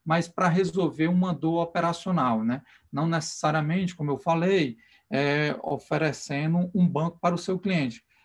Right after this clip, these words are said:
Mas, indo para o, o segundo caso, a gente pode ter empresas ou indústrias que têm dez mil funcionários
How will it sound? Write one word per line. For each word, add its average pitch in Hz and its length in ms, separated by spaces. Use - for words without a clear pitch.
Mas, 220 540
indo 247 260
para 202 380
o, 175 240
o 175 60
segundo 170 480
caso, 190 580
a 135 80
gente 180 300
pode 175 320
ter 160 160
empresas 180 720
ou 165 100
indústrias 180 840
que 180 100
têm 170 260
dez 190 360
mil 160 240
funcionários 185 1000